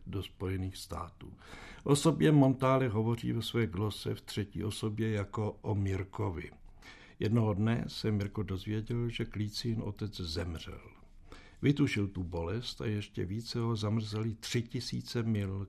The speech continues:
které ho vzdalovali, příliš vzdalovali od toho smutku. A zdálo se mu, že veškeré úzkosti a nebezpečí jeho minulého života směřovaly k oné,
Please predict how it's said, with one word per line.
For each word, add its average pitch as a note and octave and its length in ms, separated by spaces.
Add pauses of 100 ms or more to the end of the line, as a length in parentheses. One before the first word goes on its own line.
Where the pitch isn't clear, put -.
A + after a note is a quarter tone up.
(140)
které G#2 320
ho G2+ 100
vzdalovali, F#2 640
příliš A2+ 520
vzdalovali F#2+ 600 (400)
od - 220
toho G2 240
smutku. - 640 (1040)
A A2 120
zdálo B2 400
se A2 180
mu, F#2+ 240
že G2 160
veškeré A2+ 400
úzkosti - 800 (160)
a G2+ 100
nebezpečí A2 1000
jeho G2+ 280
minulého A#2 500
života G#2 480
směřovaly A2 520
k - 120 (120)
oné, F2 520